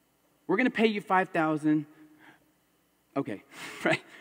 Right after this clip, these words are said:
When you're broke, you're like, "Okay," right? But the reality is it, it's important throughout stages to make sure you define your values. So after that, this is the fuel. Now it's your top five most compelling reasons.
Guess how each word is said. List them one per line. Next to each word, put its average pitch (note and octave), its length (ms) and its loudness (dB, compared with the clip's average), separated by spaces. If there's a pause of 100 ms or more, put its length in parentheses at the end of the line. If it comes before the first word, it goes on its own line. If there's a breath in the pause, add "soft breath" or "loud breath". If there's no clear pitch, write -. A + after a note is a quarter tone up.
When F3+ 140 6
you're D3+ 80 8
broke, G3 240 6
you're D3+ 100 4
like, C3 100 4
"Okay," C3+ 320 4
right? A#2 280 2 (340 loud breath)
But G3+ 140 4
the F#3+ 80 4
reality E3 400 6
is C#3+ 240 0
it, D#3 160 2
it's D#3+ 160 -4
important C#3+ 480 0 (240)
throughout D3+ 240 4
stages C#3+ 480 4
to C#3 100 -2
make C3+ 140 2
sure - 140 0
you C3+ 40 2
define B2+ 300 -6
your A2 80 -8
values. G#2+ 360 -6 (120)
So E3+ 260 4 (840)
after E3 260 4
that, C3 160 4
this D3 140 -2
is D#3 80 -10
the D3+ 60 2
fuel. C3+ 320 2 (300 loud breath)
Now F3 280 6
it's - 140 -4
your D3+ 100 2
top D3 260 2
five D#3 220 6
most D3 200 2
compelling C#3+ 420 0
reasons. B2 440 -4